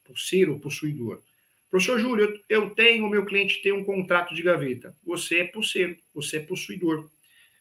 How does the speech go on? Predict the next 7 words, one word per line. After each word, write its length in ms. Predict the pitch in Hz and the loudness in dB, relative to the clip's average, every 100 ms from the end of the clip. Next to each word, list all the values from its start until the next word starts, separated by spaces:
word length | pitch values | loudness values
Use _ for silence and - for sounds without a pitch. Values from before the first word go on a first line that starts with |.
| - | -10
Você 200 | 147 147 | -6 -4
tem 160 | 151 | 0
a 60 | 165 | 0
posse. 540 | 165 160 151 - - - _ _ _ _ _ _ _ _ _ _ | 2 0 0 -2 -6 -8 _ _ _ _ _ _ _ _ _ _
Contrato 480 | 190 208 175 147 151 | 0 2 2 2 0
de 100 | 143 | -2
gaveta, 580 | 165 156 151 143 147 143 | 0 0 0 -2 -8 -14